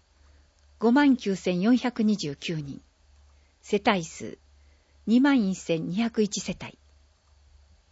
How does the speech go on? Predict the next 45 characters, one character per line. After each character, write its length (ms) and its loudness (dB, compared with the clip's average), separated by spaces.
四 220 6
ペ 280 2
ー 60 -2
ジ 240 -10
図。 340 -6
十 240 2
二 160 2
の 220 -2
項 180 -2
目 240 -2
に 120 -2
つ 140 -8
い 80 -4
て、 260 -8
市 200 2
民 280 0
一 260 -2
人 140 4
当 60 0
た 140 -2
り 120 -4
に 120 -4
使 220 -6
わ 100 -2
れ 80 -6
た 140 -8
経 200 -6
費 220 -6
を 160 -4
表 260 -2
し 80 -6
た 120 -12
図 120 -14
で 100 -10
す。 200 -18
各 320 0
項 200 2
目 260 2
の 100 0
金 220 -2
額 260 -6
が 80 -4
示 300 -8
さ 100 -12
れ、 200 -12